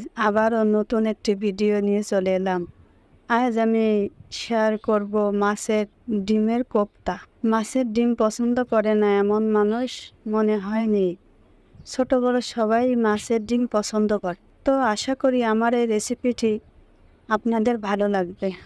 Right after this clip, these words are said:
আর যদি ভালো লাগে তাহলে লাইক, কমেন্ট দিয়েন আর সাবস্ক্রাইব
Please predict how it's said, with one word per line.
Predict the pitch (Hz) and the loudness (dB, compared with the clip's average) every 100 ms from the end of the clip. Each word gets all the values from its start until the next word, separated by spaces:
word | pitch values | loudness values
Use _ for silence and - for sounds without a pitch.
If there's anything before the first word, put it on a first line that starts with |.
| 233 | -2
আর | 220 226 214 | 0 2 0
যদি | 208 202 226 | -2 -2 -2
ভালো | 214 202 208 | -2 -2 0
লাগে | 220 220 240 269 - | 0 0 -2 -4 -6
তাহলে | 196 196 233 | -6 -2 0
লাইক, | 240 196 202 - | 0 0 -2 -4
কমেন্ট | 233 233 247 240 | -4 -2 0 0
দিয়েন | 220 226 254 285 _ _ _ _ - | 2 2 0 -2 _ _ _ _ -4
আর | 226 226 208 | 0 2 0
সাবস্ক্রাইব | - 214 - - 226 | -2 -4 -4 -2 -2